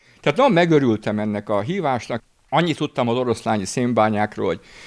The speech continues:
Magyarország egyik legfontosabb, ö, bányavállalata, ugye Tatabánya mellett van. Körülbelül olyan hétezer embert foglalkoztathattak,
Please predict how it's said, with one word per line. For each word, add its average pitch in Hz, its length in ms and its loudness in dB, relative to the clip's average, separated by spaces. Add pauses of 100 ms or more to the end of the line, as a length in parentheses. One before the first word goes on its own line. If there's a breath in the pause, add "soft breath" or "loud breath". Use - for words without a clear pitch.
(180 loud breath)
Magyarország 104 720 0
egyik 98 300 -4
legfontosabb, 98 800 -4
ö, 95 360 -4
bányavállalata, 117 880 2
ugye 98 200 -2
Tatabánya 98 580 -4
mellett 92 540 -4
van. 131 340 0 (280 loud breath)
Körülbelül 135 800 4
olyan 120 280 2
hétezer 127 520 -2
embert 110 420 -2
foglalkoztathattak, 104 1400 -2